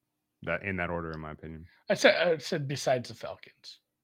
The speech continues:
Speaker 1: Oh, I'm sorry.
Speaker 2: To get
Speaker 1: The
Speaker 2: you to five. Give me, give me
Speaker 1: Texans,
Speaker 2: one more.
Speaker 1: Texans, Bears, Seahawks,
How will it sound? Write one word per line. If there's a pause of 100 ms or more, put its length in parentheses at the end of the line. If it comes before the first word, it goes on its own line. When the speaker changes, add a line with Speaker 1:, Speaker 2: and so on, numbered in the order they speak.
(160)
Speaker 1:
Oh,
I'm
sorry. (340)
Speaker 2:
To
get
Speaker 1:
The
Speaker 2:
you
to
five. (380)
Give
me,
give (200)
me
Speaker 1:
Texans, (100)
Speaker 2:
one
more.
Speaker 1:
Texans,
Bears,
Seahawks,